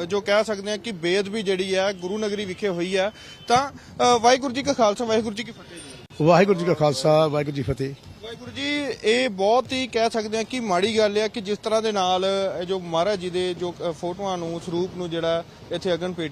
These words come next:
Speaker 1: ਕੀਤਾ ਗਿਆ।
Speaker 2: ਬਿਲਕੁਲ ਜੀ, ਬਿਲਕੁਲ। ਇਹ ਵੇਖੋ ਜੀ, ਇਹ ਇੱਕ ਬੜੀ ਵੱਡੀ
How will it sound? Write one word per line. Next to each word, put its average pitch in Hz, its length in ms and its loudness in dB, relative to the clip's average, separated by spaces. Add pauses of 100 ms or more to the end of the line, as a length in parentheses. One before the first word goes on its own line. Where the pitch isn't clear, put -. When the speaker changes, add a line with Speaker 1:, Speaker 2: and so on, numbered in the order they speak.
Speaker 1:
ਕੀਤਾ - 260 -16
ਗਿਆ। - 240 -16
Speaker 2:
ਬਿਲਕੁਲ 185 260 4
ਜੀ, 185 60 2
ਬਿਲਕੁਲ। 165 260 4
ਇਹ - 640 -6
ਵੇਖੋ 214 160 8
ਜੀ, 254 140 4
ਇਹ 254 460 8 (220)
ਇੱਕ 208 140 -2
ਬੜੀ 185 280 2
ਵੱਡੀ 202 600 2